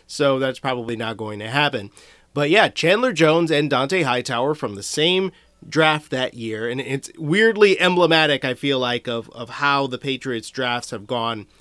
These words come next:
as a whole, right? Um, so Chandler Jones gets traded in his fourth year, still hasn't been back, but Dont'a Hightower stays, and he plays in New England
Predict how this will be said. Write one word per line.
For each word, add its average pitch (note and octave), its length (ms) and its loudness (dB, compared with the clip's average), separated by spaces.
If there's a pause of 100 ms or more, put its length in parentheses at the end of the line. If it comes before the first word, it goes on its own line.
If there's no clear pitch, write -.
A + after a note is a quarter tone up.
(380)
as D3+ 300 2
a - 20 -10
whole, B2 600 -2
right? A#2 360 -6 (420)
Um, C3 300 -2
so C3+ 180 -2
Chandler G#3+ 440 4
Jones D#3+ 540 4 (460)
gets G#3+ 260 4
traded E3+ 360 2
in D3+ 60 -2
his C#3+ 100 -6
fourth C#3 340 -4
year, B2 440 -8 (180)
still G3+ 300 2
hasn't D#3 280 2
been C3 140 -2
back, A#2+ 220 -2
but A2+ 120 -8
Dont'a G3 340 2
Hightower C#3+ 440 0
stays, D3 480 -4 (180)
and C3+ 140 -4
he D3 80 -2
plays E3 540 0
in D#3 240 -2
New C#3+ 120 0
England C3 540 -2